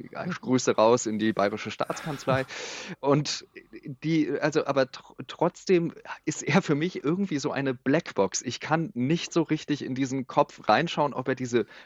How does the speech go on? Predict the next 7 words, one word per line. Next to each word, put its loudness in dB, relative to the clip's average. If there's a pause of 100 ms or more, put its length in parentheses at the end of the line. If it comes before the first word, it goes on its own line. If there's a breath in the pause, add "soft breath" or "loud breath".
(120)
Probleme, 2
die -4
langfristig 0
sind, -4
vor -2
allem 0 (280 loud breath)
wirklich 0